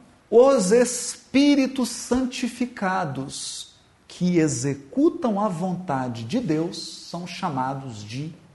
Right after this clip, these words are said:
estrelas ou luzeiros.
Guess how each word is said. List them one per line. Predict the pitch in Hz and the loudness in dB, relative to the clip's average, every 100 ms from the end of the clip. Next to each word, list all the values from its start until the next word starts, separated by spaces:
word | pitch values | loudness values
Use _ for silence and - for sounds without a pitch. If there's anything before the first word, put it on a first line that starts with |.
| _ _ | _ _
estrelas | 151 143 - - 135 143 139 143 143 - | -8 -6 -10 -8 -4 -4 -4 -6 -10 -10
ou | - 143 147 - - | -4 -4 -6 -12 -8
luzeiros. | 135 156 101 92 92 90 - - - | -4 -4 -6 -8 -10 -12 -16 -16 -18